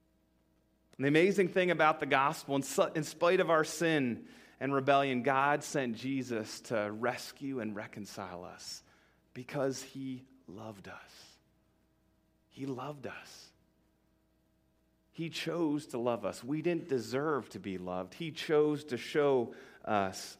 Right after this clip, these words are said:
love. Paul talked about this in Romans five eight, "But God demonstrates his own love for us in this,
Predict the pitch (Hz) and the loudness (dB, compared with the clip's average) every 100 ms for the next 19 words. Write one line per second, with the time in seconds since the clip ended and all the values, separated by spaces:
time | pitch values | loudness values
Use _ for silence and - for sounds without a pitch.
0 | - 98 92 87 82 - - _ _ _ | -10 -4 -4 -4 -8 -16 -20 _ _ _
1 | _ _ _ _ - 143 139 147 135 127 | _ _ _ _ 2 2 4 2 4 4
2 | 123 127 123 135 113 120 123 117 117 117 | 4 4 -2 -2 0 0 0 -2 -2 0
3 | 113 117 117 113 110 110 123 127 135 127 | 2 2 0 -2 -4 -2 2 4 2 0
4 | 117 123 127 - 127 127 123 127 113 123 | 0 -2 -2 -6 -2 -2 -2 -4 -2 -2
5 | 127 127 117 120 120 - 123 120 120 117 | 0 0 2 2 0 -2 0 2 0 -4
6 | 120 127 123 123 - | 0 0 0 -2 -12